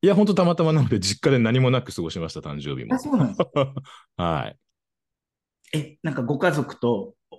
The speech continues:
Speaker 2: お祝いみたいな、久々に。
Speaker 1: 特にお祝いもなく、普通に、
Speaker 2: えー？
Speaker 1: あの、黒霧の <laughs> 焼酎飲んでましたけどね。
Speaker 2: 家で。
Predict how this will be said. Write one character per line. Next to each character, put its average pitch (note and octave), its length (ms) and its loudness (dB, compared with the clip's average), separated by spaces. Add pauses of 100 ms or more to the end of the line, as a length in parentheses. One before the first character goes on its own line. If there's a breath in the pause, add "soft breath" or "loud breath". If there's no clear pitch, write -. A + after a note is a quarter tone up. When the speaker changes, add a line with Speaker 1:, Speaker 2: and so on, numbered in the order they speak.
Speaker 2:
お C#3+ 120 0
祝 C3+ 220 2
い A#2 80 2
み A2+ 140 0
た - 100 -12
い E2 80 -18
な、 - 100 -20 (220)
久 - 260 -4
々 A#2+ 300 0
に。 A2+ 80 0
Speaker 1:
特 G#3 220 2
に B2+ 100 4
お G2+ 160 2
祝 C3 220 4
い - 20 2
も A2 140 2
な G2+ 100 0
く、 - 300 -6
普 - 100 -16
通 F#2+ 220 -6
に、 E2 320 -4
Speaker 2:
え F#3 40 0
ー？ A#3 400 2 (260)
Speaker 1:
あ F#2 160 -4
の、 E2 220 -4
黒 A#2+ 240 -2
霧 G#2+ 180 -2
の G#2+ 200 -2 (420)
<laughs> - 560 -10
焼 A2 180 2
酎 G2 160 -2
飲 F#2+ 60 -2
ん F#2 40 -6
で E2 80 -10
ま D2 120 -12
し - 100 -16
た C#2 100 -18
け C2 80 -18
ど B1 120 -18
ね。 C#2 280 -10 (100)
Speaker 2:
家 D#3 160 4
で。 B2+ 220 -6